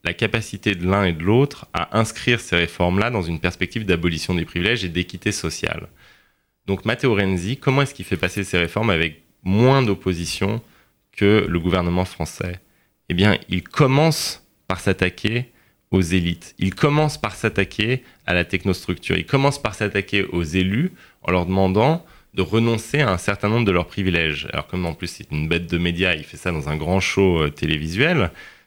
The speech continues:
mais il commence par taper en haut pour ensuite imposer ses réformes en bas. Mais comment faire croire <laughs> à la France, et en particulier à l'électorat de gauche, que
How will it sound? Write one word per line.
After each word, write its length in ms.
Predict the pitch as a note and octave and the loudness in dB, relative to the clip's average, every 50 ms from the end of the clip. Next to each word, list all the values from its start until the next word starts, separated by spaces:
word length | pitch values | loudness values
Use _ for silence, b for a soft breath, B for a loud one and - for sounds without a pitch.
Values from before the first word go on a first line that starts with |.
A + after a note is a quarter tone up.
| B - | B -2
mais 220 | G2 G2 G2+ - | 0 0 0 0
il 120 | - A2 G#2 | -4 -6 -4
commence 460 | - - C#3 C3+ D3 D#3+ D#3+ D#3 - | 0 0 2 4 4 2 2 0 -2
par 220 | - - F2+ - | -6 -6 -6 -2
taper 260 | - G2+ G2+ - G#2 G2 | -2 -2 0 2 2 2
en 120 | F#2 F#2 | 4 4
haut 160 | A2+ D#3 F#3+ B B B B B | 4 4 4 B B B B B
pour 180 | - - - - | 0 0 2 2
ensuite 680 | D3 D3 C#3+ - - - F#3 G#3 A#3 - - - - - _ _ _ _ _ _ - - | 2 2 2 2 0 0 0 0 0 0 -4 -10 -12 -14 _ _ _ _ _ _ -2 -2
imposer 360 | A2 G#2+ - A#2 A2+ A2+ B2 | -2 0 2 2 4 4 4
ses 160 | A#2 - G#2+ | 2 4 4
réformes 440 | G2 F#2+ F#2+ - - A2+ A2 G#2 F#2+ | 4 4 2 2 0 2 2 4 4
en 80 | F#2 | 4
bas. 320 | F2+ E2+ E2 D#2+ E2+ - B B B B B B - | 4 2 2 0 -2 -4 B B B B B B -4
Mais 100 | G#2+ G#2 | -4 -2
comment 480 | - - F3 F3+ F#3 F#3 F#3 D#3+ - B B B B B B _ | 2 2 2 4 4 4 4 2 0 B B B B B B _
faire 280 | _ - - C#3 - - | _ -2 -2 -2 -2 -4
croire 600 | - - A#2+ A2 A2 C3+ E3 F3 C#3 G#2 F#2 F2 - _ _ _ _ _ _ _ - | -4 0 2 2 4 4 2 2 2 0 -2 -6 -8 _ _ _ _ _ _ _ -2
<laughs> 360 | F#2+ F#2+ - - - - - | 0 0 2 2 0 -2 -2
à 140 | - F#2+ F#2+ | -4 -2 0
la 100 | F#2 F2+ | 0 -2
France, 280 | - - B2 A#2 - F#2+ | 0 0 -2 -2 0 -2
et 20 | |
en 40 | F2+ | -2
particulier 480 | - C#3 C3 - C#3 - - C3+ C#3 | -2 -2 -4 -4 -8 -6 -2 0 0
à 60 | B2+ G#2+ | 2 2
l'électorat 520 | G2 F#2+ F#2 F#2 - - G2 F2 F2 F2 | 2 2 2 0 0 0 0 2 2 2
de 60 | G2 | 2
gauche, 340 | A2+ F3 G3+ F3 - - b b b b b b b b b - | 2 4 4 4 2 0 b b b b b b b b b -2
que 380 | - C3 A#2+ A#2+ - - - | 0 2 4 4 2 0 -2